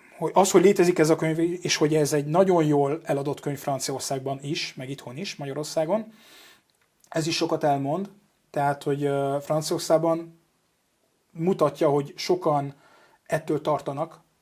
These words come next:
ettől félnek, vagy legalábbis részben, és hogy, ö,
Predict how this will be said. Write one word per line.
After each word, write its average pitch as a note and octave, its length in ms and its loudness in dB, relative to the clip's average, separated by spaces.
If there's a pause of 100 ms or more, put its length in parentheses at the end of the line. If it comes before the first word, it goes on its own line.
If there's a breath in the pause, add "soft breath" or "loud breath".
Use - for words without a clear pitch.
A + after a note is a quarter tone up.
(180)
ettől D3 320 -4
félnek, D3 560 -4 (200)
vagy C#3+ 200 -6
legalábbis C#3+ 440 -2
részben, C#3 640 -4 (800 soft breath)
és D3+ 220 -2
hogy, D#3 280 -2
ö, D#3 560 0